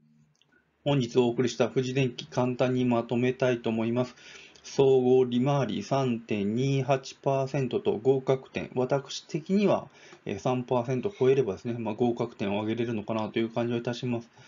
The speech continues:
えー、それから業績、自利品だが、株主還元意欲高いということで、まあ、売上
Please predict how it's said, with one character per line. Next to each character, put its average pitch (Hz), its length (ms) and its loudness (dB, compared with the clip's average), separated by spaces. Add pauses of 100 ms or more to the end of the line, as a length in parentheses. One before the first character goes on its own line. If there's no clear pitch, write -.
(380)
え 123 60 -6
ー、 - 20 -2
そ 123 120 0
れ 123 100 0
か 135 80 0
ら 113 180 0
業 139 360 2
績、 139 420 -4
自 120 120 -2
利 123 180 2
品 127 280 -2
だ 135 140 0
が、 123 320 -2 (300)
株 127 280 0
主 131 300 -2
還 127 320 -2
元 123 220 0
意 135 100 0
欲 113 300 0
高 110 440 -2
い 98 220 -6
と 101 160 0
い 110 100 -2
う 113 80 -4
こ - 140 -6
と 107 180 0
で、 117 260 0 (360)
ま 120 60 -2
あ、 117 40 0
売 120 140 2 (100)
上 135 580 4